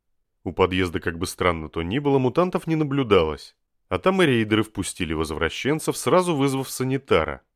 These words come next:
Морка к этому моменту стал совсем плох. Близость базы вытащила из него стержень, и последнюю сотню метров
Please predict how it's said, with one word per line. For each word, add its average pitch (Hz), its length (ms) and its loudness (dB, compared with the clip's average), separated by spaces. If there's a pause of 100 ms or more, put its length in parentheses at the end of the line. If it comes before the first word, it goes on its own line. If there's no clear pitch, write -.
(200)
Морка 92 340 2
к - 60 -4
этому 87 280 0
моменту 113 460 0
стал 127 260 0
совсем 113 460 -4
плох. 76 440 -8 (400)
Близость 82 560 -2
базы 139 320 4
вытащила 156 540 0
из 110 180 0
него 95 240 2
стержень, 160 600 -2 (180)
и 107 80 -8
последнюю 139 580 0
сотню 90 420 -2
метров 139 500 -2